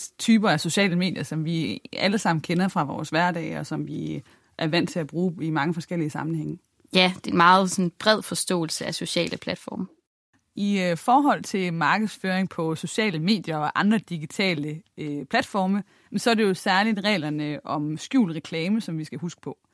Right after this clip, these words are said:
Speaker 1: Og hvad er det nu, den nye markedsføringslov, som trådte i kraft den første juli, den siger om skjult reklame?
Speaker 2: Der står i den nye markedsføringslov, at en erhvervsdrivende klart skal oplyse den kommercielle hensigt med enhver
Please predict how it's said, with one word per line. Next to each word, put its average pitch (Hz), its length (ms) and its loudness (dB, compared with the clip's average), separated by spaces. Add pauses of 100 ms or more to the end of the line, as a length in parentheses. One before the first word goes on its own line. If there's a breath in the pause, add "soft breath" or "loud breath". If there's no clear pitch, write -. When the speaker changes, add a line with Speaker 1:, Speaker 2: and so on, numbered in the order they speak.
(800)
Speaker 1:
Og 190 200 4
hvad 196 180 4
er 269 160 4
det 285 120 8
nu, 247 100 8
den 233 200 4
nye 226 200 6
markedsføringslov, 180 960 0
som 170 300 -4
trådte 165 200 -2
i 160 40 -4
kraft 180 320 -2
den 170 120 -4
første 180 340 -4
juli, 220 360 2
den 175 200 -6
siger 180 520 -4
om 165 100 -4
skjult 151 260 -10
reklame? 131 340 -12 (640)
Speaker 2:
Der 214 60 -2
står 254 340 0
i - 160 -6
den 202 140 -2
nye 214 180 -2
markedsføringslov, 196 960 -4 (100)
at 185 100 -4
en 185 120 -4
erhvervsdrivende 190 680 -2
klart 240 360 0
skal - 180 -6
oplyse 185 640 -6 (300 soft breath)
den 185 100 -6
kommercielle 190 560 -4
hensigt 180 540 -4
med 170 100 -4
enhver 185 320 -2